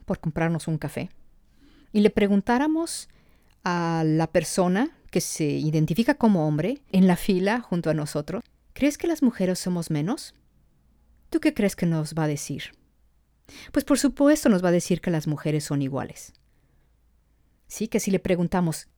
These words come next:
"Oye, hombre, ¿crees en la igualdad?", por supuesto, el hombre te dirá, "Claro que creo en la igualdad".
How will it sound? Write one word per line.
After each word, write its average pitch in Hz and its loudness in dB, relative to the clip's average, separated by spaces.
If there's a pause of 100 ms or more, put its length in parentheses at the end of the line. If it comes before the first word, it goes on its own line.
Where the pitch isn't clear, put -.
(140)
"Oye, 180 2
hombre, 165 4 (320)
¿crees 269 4 (360)
en 185 2
la 170 2
igualdad?", 151 0 (1120)
por 269 2
supuesto, 277 0
el 170 2
hombre 185 2
te 185 -2
dirá, 165 0 (400)
"Claro 262 2
que - -4
creo 156 0
en 143 2
la 135 0
igualdad". 127 -6